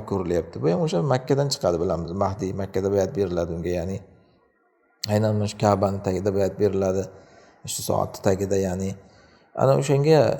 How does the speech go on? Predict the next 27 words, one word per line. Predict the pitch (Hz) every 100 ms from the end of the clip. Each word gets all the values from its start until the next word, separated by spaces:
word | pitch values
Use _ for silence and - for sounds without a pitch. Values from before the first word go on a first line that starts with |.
| - -
alomat | 113 120 139 -
bu, | 92 85
Allohu | 82 78 90
alam. | 85 78 104 - _ _ -
Ikkita | 104 - 92
oy | 92
ko'rilganligi. | 90 90 85 76 78 78 117
"E, | 151
nimaga | 208 240
ikkita | 175 - 117
oy | 101 92
endi?" | 90 87 85 80 - - _ _ _ _ 110
deyilsa, | 110 117 113 160 185 - - - -
birinchisi | - 135 139 -
katta | - 123 -
oy | 120 147 220 - - - - - -
qimirlamay | 123 123 120 110 104
turibdi, | 110 101 87
deyilyapti. | - 107 95 -
Ikkinchisi | - - 107 - 92
kichkina | - - 120 107
oy | 117 117
o'tib | 120 -
ketyapti, | 104 92 85 69
deyilyapti. | 69 69 69 67 - - _ _ _
E, | - 95 95 92 - - 135
bu | 190